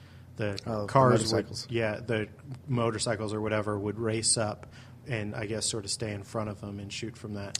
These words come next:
Speaker 2: Yeah, 'cause there's another pack kinda close. They couldn't be in between 'em.
Speaker 1: Yes. So,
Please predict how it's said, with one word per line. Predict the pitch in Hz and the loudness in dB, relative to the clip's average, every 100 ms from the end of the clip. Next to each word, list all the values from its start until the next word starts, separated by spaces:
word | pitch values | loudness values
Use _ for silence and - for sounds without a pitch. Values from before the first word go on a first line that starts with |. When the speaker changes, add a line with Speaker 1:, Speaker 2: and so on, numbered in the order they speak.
| - | -2
Speaker 2:
Yeah, | 98 | -2
'cause | 98 | 2
there's | 113 104 | 2 4
another | 110 107 | 4 4
pack | 107 104 95 | 4 2 2
kinda | 104 101 | -2 -2
close. | - 104 - | 0 0 0
They | 95 | -4
couldn't | - 98 | -2 -2
be | 95 | -2
in | 95 | -2
between | 92 - 98 | -4 -4 -4
'em. | 95 | -2
Speaker 1:
Yes. | 131 131 110 - - | 6 6 6 0 -6
So, | - - 139 139 135 131 | 0 6 12 12 12 10